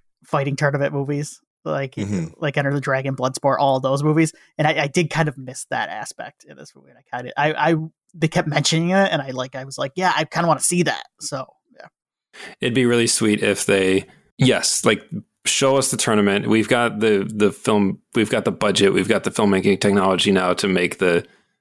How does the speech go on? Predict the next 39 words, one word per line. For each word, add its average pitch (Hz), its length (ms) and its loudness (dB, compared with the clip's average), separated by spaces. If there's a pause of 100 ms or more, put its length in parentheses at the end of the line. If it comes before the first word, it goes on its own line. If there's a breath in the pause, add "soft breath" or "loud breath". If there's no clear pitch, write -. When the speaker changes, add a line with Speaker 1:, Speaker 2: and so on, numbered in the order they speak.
Speaker 3:
the - 80 -2
scale 101 460 2
of 95 120 2
it 95 120 2
really 92 200 4
big 90 340 0
and 92 140 -2
really 92 180 4
cool 92 420 2
and 92 320 -2
really 104 280 4
stack - 560 0
the 98 100 0
cast. 95 480 0
And, 101 160 2 (480 soft breath)
you 127 60 2
know, 135 80 4
I 123 80 -2
think 165 240 -2
these, 123 360 2
these 123 300 2
movies 110 400 2
and 101 80 2
these 104 260 2
Mortal 104 240 2
Kombat 101 340 2
characters 98 520 0
work 101 200 2
really 107 160 4
well 101 220 4
when 101 120 2
you 90 80 2
cast - 520 -2
them 104 220 4
with, 98 160 0
like, 98 160 -2
character 95 400 0
actors 117 460 0
that, 92 260 2